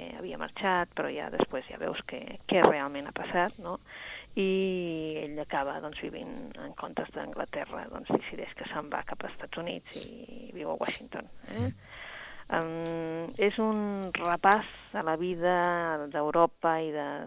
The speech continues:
Speaker 1: de, d'Amèrica, vale? De tots aquests anys,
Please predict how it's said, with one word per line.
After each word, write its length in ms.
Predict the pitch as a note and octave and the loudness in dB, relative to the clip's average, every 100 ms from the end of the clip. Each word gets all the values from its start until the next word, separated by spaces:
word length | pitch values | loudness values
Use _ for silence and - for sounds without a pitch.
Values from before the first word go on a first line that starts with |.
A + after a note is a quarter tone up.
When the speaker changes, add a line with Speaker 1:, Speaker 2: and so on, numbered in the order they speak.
| - | -8
Speaker 1:
de, 240 | D#3+ D#3+ D#3+ D#3 - - - - - - | -10 -10 -10 -10 -10 -12 -12 -12 -12 -10
d'Amèrica, 640 | - D3 D#3+ F3 - G#3 A#3+ - | -8 -4 -2 -2 2 2 0 -4
vale? 320 | G3 F3+ B3+ B3+ G#3 | -8 -8 -6 -6 -6
De 100 | F3+ F3+ | -4 -2
tots 220 | - - | -2 -6
aquests 300 | - - - | -8 -8 -8
anys, 300 | - - - | -8 -8 -8